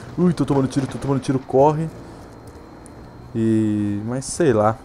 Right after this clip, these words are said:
Acho que, acho que não sei. Se o cara da faca não, não, se a gente não bater de novo com o cara da faca, podemos dizer que a gente con-, possa conseguir. Estamos perto do orbital aqui já agora.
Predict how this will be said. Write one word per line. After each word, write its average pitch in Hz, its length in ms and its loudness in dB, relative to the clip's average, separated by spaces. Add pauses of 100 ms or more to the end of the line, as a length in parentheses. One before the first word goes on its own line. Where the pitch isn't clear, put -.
(640)
Acho - 140 -14
que, 131 180 0
acho - 180 -4
que - 120 -12
não 123 160 -4
sei. 107 280 -4 (200)
Se - 100 -6
o - 20 -2
cara 147 160 6
da 131 120 8
faca 139 280 4
não, 131 140 4 (220)
não, 135 200 0
se - 120 -4
a 135 40 4
gente 147 200 -4
não 165 80 2
bater 147 200 4
de 139 80 0
novo 135 140 2
com 135 80 -6
o 123 40 -4
cara 127 140 6
da 120 100 6
faca, 139 360 4 (500)
podemos 139 320 4
dizer 135 100 -2
que 143 80 0
a 131 40 2
gente 131 240 -4
con-, 139 240 0 (180)
possa 135 220 6
conseguir. 113 480 -2 (3500)
Estamos 117 360 -4
perto - 320 6
do 131 100 4
orbital 117 400 4
aqui 117 200 -2
já 110 200 2
agora. 117 420 4